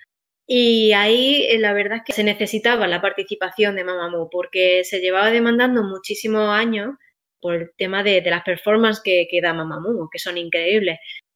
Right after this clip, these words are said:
Y yo creo que fue la me-, la decisión más acertada de los Mama, porque cuando aparecieron Mamamoo en dos mil dieciocho, además de ganar, eh, premio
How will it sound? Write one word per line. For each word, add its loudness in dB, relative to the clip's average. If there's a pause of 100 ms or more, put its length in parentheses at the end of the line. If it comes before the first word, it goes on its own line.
(460)
Y 2
yo 6
creo 4
que 2
fue 0
la 0
me-, -2
la 0
decisión 0
más 2
acertada 2
de -2
los 0
Mama, -6
porque -6
cuando -4
aparecieron -2
Mamamoo 0
en -4
dos -6
mil -6
dieciocho, -2 (340)
además 0
de 2
ganar, 4
eh, -2
premio 2